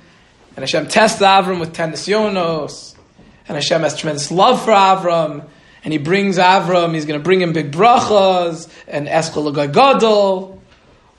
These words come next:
What was it about Avram that Hashem took to of, beyond anybody else in the world? Why Avram?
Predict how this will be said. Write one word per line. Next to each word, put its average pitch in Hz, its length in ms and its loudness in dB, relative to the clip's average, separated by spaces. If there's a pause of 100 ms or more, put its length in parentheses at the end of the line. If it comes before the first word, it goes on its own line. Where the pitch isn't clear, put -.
(120)
What 240 400 4
was 247 340 4
it 240 100 -2
about 196 280 2 (320)
Avram 151 360 -10 (1000)
that 180 120 0
Hashem 202 360 2
took 254 260 2
to 151 180 -6
of, 151 260 -6 (320)
beyond 180 400 0
anybody 185 380 0
else 190 260 0
in 135 100 -16
the 123 60 -12
world? 120 280 -16 (1000)
Why 185 220 2
Avram? 240 540 2